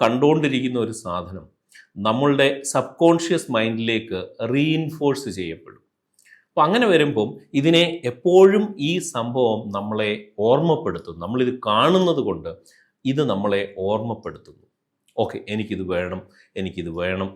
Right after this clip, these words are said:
എന്നുള്ളത്. അങ്ങനെ വരുമ്പോൾ നമ്മളുടെ സബ്കോൺഷ്യസ് മൈൻഡ് നമ്മൾ അറിഞ്ഞോ അറിയാതെയോ നമ്മൾക്ക് വേണ്ടി പ്രവർത്തിക്കുവാൻ ആരംഭിക്കുന്നു.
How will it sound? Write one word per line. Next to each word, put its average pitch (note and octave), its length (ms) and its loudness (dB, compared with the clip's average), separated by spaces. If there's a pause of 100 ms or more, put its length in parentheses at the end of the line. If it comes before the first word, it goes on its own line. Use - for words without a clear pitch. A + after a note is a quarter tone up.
എന്നുള്ളത്. D2+ 380 -18 (720)
അങ്ങനെ F3 280 0
വരുമ്പോൾ A#2+ 400 0
നമ്മളുടെ B2+ 280 -2 (100)
സബ്കോൺഷ്യസ് C3+ 840 -2 (140)
മൈൻഡ് F#2+ 380 -4 (580)
നമ്മൾ A#2+ 200 2 (140)
അറിഞ്ഞോ D#3+ 380 2 (120)
അറിയാതെയോ F#2+ 600 -4 (480)
നമ്മൾക്ക് A#2 360 -4 (100)
വേണ്ടി F2+ 280 -4 (260)
പ്രവർത്തിക്കുവാൻ F#2 840 -8 (320)
ആരംഭിക്കുന്നു. D#2+ 580 -16